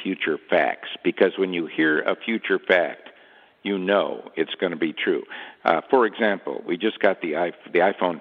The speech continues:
ten is just coming out. Let's talk about the iPhone fifteen. Do you think it'll have faster computing chips in it? Well, yeah. Do you know that as a fact? Yeah. Okay, we got a certainty.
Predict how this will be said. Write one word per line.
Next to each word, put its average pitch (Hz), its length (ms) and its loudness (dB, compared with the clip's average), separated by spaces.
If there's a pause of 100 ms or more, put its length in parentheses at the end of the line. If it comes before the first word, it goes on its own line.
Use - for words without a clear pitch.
ten 87 180 2
is 73 140 -6
just 69 220 -8
coming 71 260 -6
out. 62 140 -10 (340)
Let's 185 120 0
talk - 180 2
about 214 220 2
the - 80 -2
iPhone 85 420 -2
fifteen. - 460 -6 (720)
Do 110 80 4
you 110 40 4
think 151 220 0
it'll 110 180 2
have 110 320 2 (300)
faster 98 640 2 (100)
computing 92 480 0
chips - 400 0
in 71 140 -4
it? - 120 -14 (840)
Well, 156 180 2
yeah. 170 360 2
Do 87 100 -4
you 95 60 0
know 95 120 -2
that 101 120 2
as 95 100 -4
a 104 60 -4
fact? 71 380 2
Yeah. 101 260 0 (100)
Okay, 82 240 -2
we 87 80 -4
got 98 140 4
a 90 100 -4
certainty. 107 400 -4